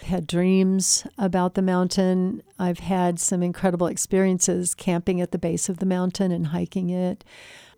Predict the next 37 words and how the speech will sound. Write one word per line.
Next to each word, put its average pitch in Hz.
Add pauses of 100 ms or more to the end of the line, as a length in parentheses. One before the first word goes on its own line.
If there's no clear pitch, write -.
(200)
I've 185
heard 190
stories 196 (200)
from 190
old 185
timers 214
that 240
have 233
lived 226
in 233
the 233
valley 240 (360)
that 175 (140)
there 220
are 175
fish -
that 208
live 202
underground 196
in 175
lakes, 175
fish -
with 185
no 180
eyes. 180
I 190
think 185
Edis 196
Fender 190
was 185
the 190
one 180
that 202
told 190
me 185
that 185
story. 190